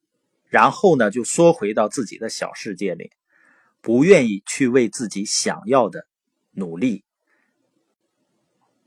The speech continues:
那缺乏安全感呢，还不敢表达自己。有的人呢，生怕别人不接受自己，下意识里呢，总是想去讨好别人，压抑自己外在的表现，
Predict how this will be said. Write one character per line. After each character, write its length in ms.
那 200
缺 240
乏 140
安 140
全 220
感 240
呢， 60
还 240
不 140
敢 220
表 240
达 200
自 180
己。 240
有 120
的 120
人 180
呢， 160
生 240
怕 240
别 200
人 280
不 140
接 280
受 200
自 180
己， 180
下 340
意 200
识 180
里 220
呢， 180
总 240
是 140
想 200
去 180
讨 360
好 220
别 180
人， 160
压 240
抑 180
自 180
己 340
外 200
在 220
的 100
表 260
现， 320